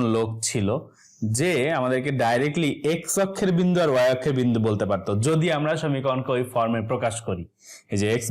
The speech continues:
by a, y by b। তাহলে হলো কি, কষ্ট কমে গেল। আমাকে individually এক্স কে একবার জিরো, একবার ওয়াই কে জিরো,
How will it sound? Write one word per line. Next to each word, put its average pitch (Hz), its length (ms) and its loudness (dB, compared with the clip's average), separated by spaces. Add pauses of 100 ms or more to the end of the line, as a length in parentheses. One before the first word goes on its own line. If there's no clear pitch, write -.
by 127 120 4 (120)
a, - 20 2 (220)
y 101 120 2
by 98 160 0
b। - 20 -4 (380)
তাহলে 151 260 -2
হলো 185 200 2
কি, 226 60 -2 (100)
কষ্ট 156 200 0 (100)
কমে 151 220 0
গেল। 92 120 0 (380)
আমাকে 131 200 -2 (340)
individually 160 520 2
এক্স 156 180 -6
কে 185 120 0
একবার 156 200 2 (100)
জিরো, 151 160 2 (160)
একবার 131 220 0
ওয়াই 131 240 4
কে 147 160 -2
জিরো, 131 140 0